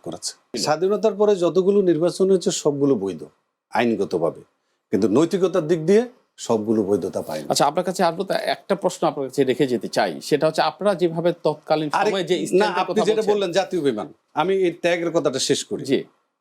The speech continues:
Speaker 1: এখানে অনেকে অনেক কথা বলে তো। জাতীয় বেমান, স্বৈরাচার,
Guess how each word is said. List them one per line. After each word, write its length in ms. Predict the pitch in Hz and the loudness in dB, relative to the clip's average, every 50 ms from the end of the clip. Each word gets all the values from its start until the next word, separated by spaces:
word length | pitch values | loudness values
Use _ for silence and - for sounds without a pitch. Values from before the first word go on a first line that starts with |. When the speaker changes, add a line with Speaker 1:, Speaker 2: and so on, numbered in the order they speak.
| _ _ - | _ _ -4
Speaker 1:
এখানে 280 | 139 139 - 156 160 165 | -2 0 0 2 2 0
অনেকে 600 | 156 139 135 131 135 127 120 143 143 143 143 139 - - | 0 0 0 2 2 2 2 2 2 2 0 -2 -4 -2
অনেক 220 | 123 123 127 - - | 0 0 0 0 -2
কথা 220 | 135 110 - 104 | -4 -4 -2 -4
বলে 200 | 85 85 82 82 | -4 -6 -8 -10
তো। 140 | 80 - - _ _ _ _ _ _ _ _ 120 107 | -10 -16 -20 _ _ _ _ _ _ _ _ -10 -2
জাতীয় 440 | 104 156 170 175 170 - 208 208 202 | 0 0 0 0 0 0 2 2 4
বেমান, 540 | 170 180 185 185 180 175 180 180 175 170 160 | 4 4 2 2 2 0 0 2 4 2 2
স্বৈরাচার, 960 | 147 - - - 151 - - 151 156 165 175 160 - - 170 156 151 147 | 2 -2 -6 -6 -4 0 2 2 4 4 2 2 2 2 2 2 2 2